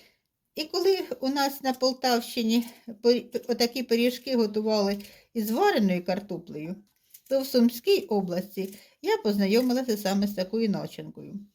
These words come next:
І вона мені дуже сподобалася, а особливо подобалася чоловікові. Через те, е, у нашій сі-, родині отакі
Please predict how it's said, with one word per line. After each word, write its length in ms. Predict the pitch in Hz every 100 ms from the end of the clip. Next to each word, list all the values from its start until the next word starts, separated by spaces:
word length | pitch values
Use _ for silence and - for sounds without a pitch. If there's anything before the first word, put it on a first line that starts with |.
| _ _ -
І 80 |
вона 220 | 381 440 415
мені 160 | 349
дуже 260 | 311 349 320
сподобалася, 920 | 339 311 285 311 185 151 147 - 143 - - _ _ _
а 180 | 262 302
особливо 500 | 302 254 294 359 269
подобалася 680 | 190 220 202 202 214 214
чоловікові. 760 | 214 254 220 165 - 151 156 170 - _ _ _ _ _ _ _ _ _ _ _
Через 320 | - 269 277 277
те, 260 | 359 403 392 _ _ _ _ _ _ _ _ _ _ - _
е, 80 | 214
у 260 | 208 -
нашій 520 | 262 381 381 254 220 196
сі-, 280 | - 202 -
родині 680 | 208 208 302 330 196 202 - -
отакі 440 | 214 277 277 403